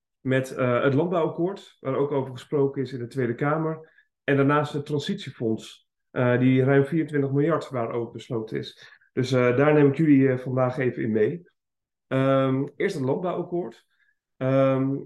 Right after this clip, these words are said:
de, de, de punten die Erwin net aanschetste, ik denk dat dat ook wel goed terugkwam in een opiniestuk dat B B B gelijk plaatste na die marathonsessie van, eh, eh, van woensdag op donderdag.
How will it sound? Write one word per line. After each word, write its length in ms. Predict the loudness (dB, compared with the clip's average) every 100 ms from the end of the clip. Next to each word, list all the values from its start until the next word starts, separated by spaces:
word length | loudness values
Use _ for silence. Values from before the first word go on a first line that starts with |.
| -14
de, 480 | -18 -16 0 4 4
de, 200 | 2 0
de 100 | -4
punten 320 | 2 2 2
die 180 | -4 -2
Erwin 280 | -2 0 0
net 160 | 0
aanschetste, 1200 | -2 -4 -4 -10 -12 -12 -12 -18 -4 -4 0 0 0
ik 100 | 0
denk 160 | 0
dat 100 | 0
dat 140 | -2 -2
ook 140 | -6
wel 100 | -8
goed 180 | -8 -8
terugkwam 500 | -6 -6 0 2 2
in 440 | 0 4 4 2 -6 _ -2
een 160 | 0
opiniestuk 640 | 0 0 -2 -2 -4 -6 -4
dat 220 | -4 -2
B 60 | -2
B 240 | -2 0
B 40 | 2 2
gelijk 340 | 0 -4 -4 -4
plaatste 640 | -6 -6 -6 -8 -8 -14 _ _ _
na 220 | 0 2
die 120 | 4 4
marathonsessie 760 | 4 0 -4 -6 -6 -6 -10
van, 200 | -6 -4
eh, 220 | -2 -2 -6 -14 -20 _
eh, 500 | -2 2 4 4 2
van 140 | 0 2
woensdag 300 | 2 2 -4
op 120 | -4
donderdag. 520 | -4 -2 -4 -6